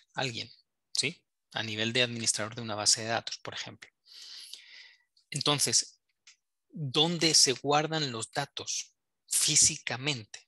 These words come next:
Los datos no son magia, son electrones.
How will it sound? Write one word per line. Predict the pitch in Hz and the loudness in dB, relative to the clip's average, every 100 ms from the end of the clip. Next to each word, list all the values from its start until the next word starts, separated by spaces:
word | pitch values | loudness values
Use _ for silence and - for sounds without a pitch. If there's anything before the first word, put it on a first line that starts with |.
| - | -8
Los | 107 - | -6 -2
datos | 123 - 165 - | -2 0 -2 -2
no | 147 131 120 117 | -4 -10 -6 2
son | - 143 135 | 2 2 -2
magia, | 127 143 - - 95 - _ _ _ _ - | 0 2 2 -2 -8 -10 _ _ _ _ -2
son | - 123 143 | -2 2 2
electrones. | 143 - - 147 139 - - - | 2 0 -2 -2 -2 -2 -2 -4